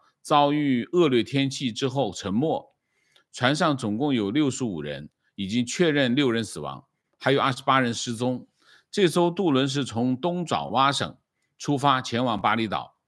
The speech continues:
当时海面上有强风，呃，还有浓雾和大浪。幸存者说，渡轮的机舱漏水，导致发动机熄火，随后船体就下沉。那么印尼有一千，一万七千个岛屿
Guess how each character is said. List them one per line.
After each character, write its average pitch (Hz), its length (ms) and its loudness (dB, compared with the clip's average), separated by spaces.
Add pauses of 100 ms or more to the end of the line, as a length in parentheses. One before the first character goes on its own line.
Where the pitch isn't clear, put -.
(400)
当 190 220 6
时 175 180 0
海 113 200 0
面 123 200 0
上 117 220 0
有 85 100 -4
强 85 300 -8
风， 127 300 -2 (420)
呃， 80 100 -8
还 120 200 2
有 120 160 4
浓 95 320 -2
雾 160 120 0
和 113 120 -2
大 127 180 4
浪。 135 240 0 (400)
幸 175 200 -2
存 165 160 -2
者 120 160 0
说， - 380 -2 (400)
渡 202 160 0
轮 156 180 6
的 147 120 0
机 160 240 -4
舱 147 260 0
漏 160 180 2
水， 95 300 -8 (240)
导 92 180 0
致 127 320 -2
发 147 200 4
动 139 180 0
机 135 260 -2
熄 165 280 -4
火， 95 280 -8 (380)
随 131 220 2
后 139 180 2
船 120 260 -4
体 - 140 -10
就 90 140 -10
下 92 200 -2
沉。 62 300 -14 (840)
那 143 120 4
么 151 140 4
印 180 280 2
尼 151 140 0
有 95 240 2
一 151 180 -4
千， 151 460 0
一 151 160 0
万 175 380 4
七 - 260 -2
千 165 220 -2
个 139 100 0
岛 95 220 -2
屿 76 180 -10